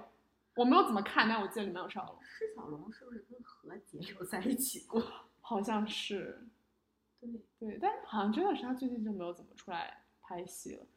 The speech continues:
Speaker 1: 我说一下我哈，我觉得哪一位演员，就是我觉得演技特别好，但现在已经不在大家视线了。
Speaker 2: 嗯。
Speaker 1: 一个就是我们刚才说的《还珠格格》里面香妃，
Speaker 2: 嗯。
Speaker 1: 我觉得真的非常可惜。
Speaker 2: 嗯。
Speaker 1: 我觉得她简直就是香妃本妃。
Speaker 2: <laughs> 香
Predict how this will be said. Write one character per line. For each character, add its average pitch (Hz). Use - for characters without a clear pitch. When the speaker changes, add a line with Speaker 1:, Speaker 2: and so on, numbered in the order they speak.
Speaker 1:
我 214
说 285
一 285
下 285
我 214
哈， -
我 175
觉 170
得 180
哪 151
一 131
位 180
演 175
员， 92
就 170
是 196
我 170
觉 160
得 160
演 175
技 -
特 180
别 165
好， -
但 185
现 185
在 170
已 190
经 160
不 180
在 170
大 185
家 180
视 -
线 220
了。 -
Speaker 2:
嗯。 240
Speaker 1:
一 233
个 233
就 226
是 240
我 190
们 165
刚 180
才 185
说 196
的 196
《还 160
珠 180
格 156
格》 160
里 165
面 -
香 185
妃， 175
Speaker 2:
嗯。 277
Speaker 1:
我 -
觉 202
得 214
真 294
的 285
非 277
常 196
可 -
惜。 -
Speaker 2:
嗯。 226
Speaker 1:
我 226
觉 220
得 233
她 269
简 190
直 190
就 208
是 220
香 202
妃 208
本 202
妃。 -
Speaker 2:
<laughs> 508
香 -